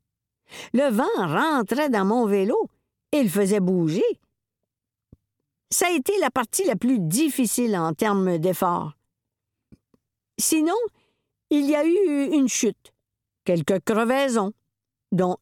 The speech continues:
une qui a percé jusqu'à la jante de sa roue, la rencontre d'un ours sur la route, le véhicule récréatif d'accompagnement qui s'est retrouvé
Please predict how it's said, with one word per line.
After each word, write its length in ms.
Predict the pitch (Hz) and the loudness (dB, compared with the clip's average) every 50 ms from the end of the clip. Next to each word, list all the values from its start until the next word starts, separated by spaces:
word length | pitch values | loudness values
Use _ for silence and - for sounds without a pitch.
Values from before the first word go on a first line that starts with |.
| - | -2
une 300 | 269 262 277 254 233 185 | -2 0 2 2 0 -2
qui 180 | - - 196 180 | -2 -2 -2 -2
a 60 | 156 | -2
percé 580 | - - - 214 185 - - - - 247 262 220 | -2 -4 -4 -4 -4 -4 -2 -2 0 0 0 0
jusqu'à 340 | 175 185 165 - 190 170 | 0 -2 -2 -2 -2 -2
la 200 | 170 165 160 156 | 0 0 0 0
jante 500 | 151 147 151 156 170 202 247 277 262 196 - 165 | -2 -2 -2 0 0 0 0 0 -2 -4 -4 -4
de 180 | 147 156 147 | -2 -2 -2
sa 220 | 143 - 170 185 208 | -2 -2 -2 -2 0
roue, 200 | 233 330 415 - _ _ _ _ _ _ _ _ _ _ _ _ _ _ _ _ _ _ - | 0 -2 -2 -4 _ _ _ _ _ _ _ _ _ _ _ _ _ _ _ _ _ _ -2
la 160 | 220 254 294 285 294 302 | 0 0 2 0 0 0
rencontre 600 | 311 311 302 - 285 330 415 453 453 - - 226 | -2 -4 -2 -2 -2 -2 0 -2 -4 -4 -4 -2
d'un 420 | 196 180 214 220 220 220 220 214 214 | 0 2 2 2 2 2 2 2 2
ours 540 | 220 220 254 262 - - - - - 254 240 | 2 2 0 -2 -4 -6 -6 -4 -4 -4 -4
sur 260 | 233 - - 160 156 | -4 -4 -2 -2 -2
la 200 | 185 214 247 262 | 0 0 0 0
route, 340 | 233 214 208 - _ _ - _ _ _ _ _ _ _ _ _ _ _ _ _ _ - | 0 0 0 -2 _ _ -20 _ _ _ _ _ _ _ _ _ _ _ _ _ _ -2
le 120 | 175 160 | 0 0
véhicule 600 | 160 165 220 233 226 196 156 - 247 254 247 214 | 2 2 2 2 2 0 0 0 0 0 2 0
récréatif 880 | 190 170 190 196 190 226 196 208 208 196 185 175 - - 247 247 226 202 | 0 0 0 -2 0 0 0 0 0 0 -2 -2 -2 -2 -2 -2 0 0
d'accompagnement 800 | 190 185 170 - 180 185 170 - 180 175 175 180 185 214 254 277 - - _ _ _ _ _ _ _ - | -2 -2 0 0 -2 -2 0 0 0 0 2 2 2 2 0 0 -2 -6 _ _ _ _ _ _ _ -4
qui 120 | - 226 202 | -2 -2 0
s'est 200 | - 220 226 202 | 2 2 2 2
retrouvé 640 | 170 190 247 277 247 - 240 226 220 196 180 208 247 | 2 2 2 2 0 0 0 0 2 2 2 2 0